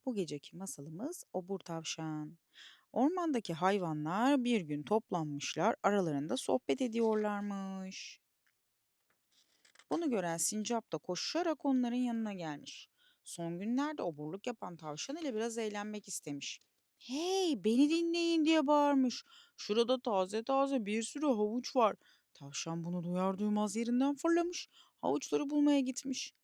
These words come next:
Tavşan koşarak uzaklaşırken sincap kahkahalarla gülmüş. Yaşadıkları ormanda hasta bir köstebek varmış.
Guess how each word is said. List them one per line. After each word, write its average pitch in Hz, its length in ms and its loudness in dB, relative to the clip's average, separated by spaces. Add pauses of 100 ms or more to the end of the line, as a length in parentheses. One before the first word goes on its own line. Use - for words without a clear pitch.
(100)
Tavşan 208 440 -4
koşarak - 520 -2
uzaklaşırken 208 840 -2 (300)
sincap 214 600 -2
kahkahalarla 226 840 2
gülmüş. 214 600 -4 (500)
Yaşadıkları 208 600 0
ormanda 254 480 4
hasta 175 280 -2
bir 392 80 0
köstebek 285 580 0
varmış. 165 460 -4